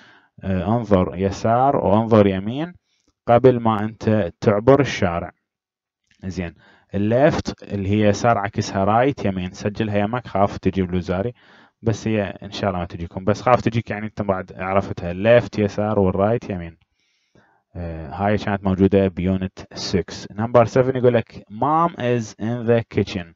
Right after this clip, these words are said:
أمي هي في المطبخ. "What's she doing"، احز رشدة تسوي أمي، ماذا هي تفعل؟ "She's"، فراغ، "a cake"، هي تعمل الكيكة. ايش دا تسوي لها الكيكة؟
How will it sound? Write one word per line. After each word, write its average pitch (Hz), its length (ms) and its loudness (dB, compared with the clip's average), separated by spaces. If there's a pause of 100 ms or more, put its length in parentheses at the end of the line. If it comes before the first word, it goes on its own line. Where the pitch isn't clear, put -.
(520)
أمي 135 500 -4
هي 117 300 -2
في - 180 -2
المطبخ. 104 680 -2 (680)
"What's - 520 4
she 135 300 0
doing"، 117 560 2 (160)
احز 131 340 2
رشدة 117 380 4
تسوي 117 560 2
أمي، 107 480 -4
ماذا 123 420 2
هي 113 180 0
تفعل؟ 101 680 0 (460)
"She's"، 139 680 0
فراغ، 117 800 2
"a 113 40 -6 (100)
cake"، 107 500 0 (540)
هي 110 460 0 (280)
تعمل 135 580 -4 (180)
الكيكة. 101 760 -4
ايش 92 120 -10
دا 156 80 2
تسوي 151 260 4
لها 120 100 -2
الكيكة؟ 101 600 -4